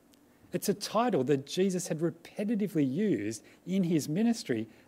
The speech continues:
up until this point. It's just a way that he talked about himself.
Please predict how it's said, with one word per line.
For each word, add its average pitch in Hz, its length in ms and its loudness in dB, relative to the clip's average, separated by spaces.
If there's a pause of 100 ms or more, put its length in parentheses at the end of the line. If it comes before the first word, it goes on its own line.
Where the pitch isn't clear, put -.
up 175 180 0
until 147 380 4
this 110 260 -2
point. 175 460 0 (640)
It's 127 120 -6
just 156 260 -2
a 147 60 6
way 139 320 2
that 120 160 2
he 131 140 0
talked - 360 -4
about 156 340 0
himself. - 720 -6